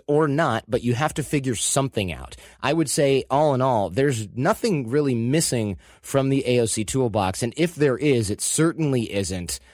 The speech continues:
how to meet people without going to bars, 'cause we've talked about this a lot. And the skills that you use at bars and clubs and nighttime venues to meet people and generate attraction, those things hold up everywhere. What's missing is your ability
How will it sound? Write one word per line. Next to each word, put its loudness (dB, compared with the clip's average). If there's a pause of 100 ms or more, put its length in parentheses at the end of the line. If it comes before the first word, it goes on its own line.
(160)
how -2
to 2
meet 0
people 0
without 2
going 0
to -2
bars, -2
'cause -6
we've -2
talked 0
about 0
this -4
a -4
lot. -2
And -2
the 0
skills 2
that -2
you 0
use 2
at -4
bars 4
and -4 (300)
clubs 0
and -2
nighttime 0
venues 2
to -4
meet -2 (120)
people 0
and -2
generate 2
attraction, 0
those 0
things -2
hold 2
up 2
everywhere. -4 (260)
What's 2
missing 2
is 0
your 2
ability -4